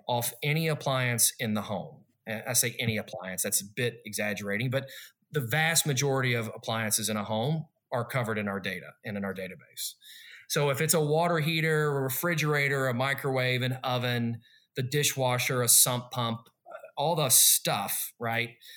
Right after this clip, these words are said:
Um, that's in our data. So all you have to do is take a photograph of the manufacturer's label. The computer vision scrapes from that label the make, model, and serial number and automatically can score it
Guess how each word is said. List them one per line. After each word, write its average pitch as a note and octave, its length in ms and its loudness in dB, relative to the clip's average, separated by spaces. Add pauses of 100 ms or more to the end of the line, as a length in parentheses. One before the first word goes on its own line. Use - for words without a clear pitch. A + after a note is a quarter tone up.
(280)
Um, B2 280 2
that's D3 220 4
in D#3 100 4
our C3 140 2
data. A#2+ 380 0
So C3+ 160 4
all D3 140 2
you G3 120 2
have E3+ 140 0
to - 80 -8
do D#3+ 120 0
is C3 120 2
take C#3+ 200 0
a A#2 60 -2
photograph A2+ 920 -2
of B2+ 120 -4
the A#2+ 80 -2
manufacturer's B2 800 -2
label. B2+ 540 -4 (680)
The C3+ 60 -4
computer E3 460 0
vision B2+ 380 0
scrapes - 720 2
from A#2 260 0
that A2 260 -4
label A#2 580 0
the A2 80 -4
make, B2 320 0
model, A#2 300 0
and G#2+ 120 0
serial B2 300 2
number G#2 500 -2 (400)
and B2 220 -4
automatically C#3 600 0
can G#2+ 200 -2
score C#3+ 540 4
it G#2+ 160 -2